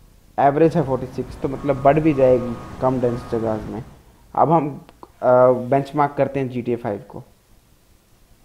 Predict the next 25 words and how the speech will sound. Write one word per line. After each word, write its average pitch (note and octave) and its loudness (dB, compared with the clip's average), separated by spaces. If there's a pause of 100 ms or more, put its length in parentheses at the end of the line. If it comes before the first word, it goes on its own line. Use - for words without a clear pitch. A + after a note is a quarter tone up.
(840)
जहाँ E3 8
तक G#3+ 6
मैं E3+ 8
जानता F#3 8
हूँ, F#3+ 12
आप F3 10
सबको F#3 6
इस F3 6
game D3+ 8
का D#3 6
बहुत C3+ 2
ज़्यादा C3+ 10
इंतज़ार C#3 6
होगा C#3+ 6 (420)
benchmark D3+ 6
करने C#3+ 6
का, C3+ 6
और C3 6
जहाँ C3 4
तक C#3+ 2
मुझे D#3+ 4
पता E3 4
है, D#3+ 8
मैंने D3+ 6
भी D#3 0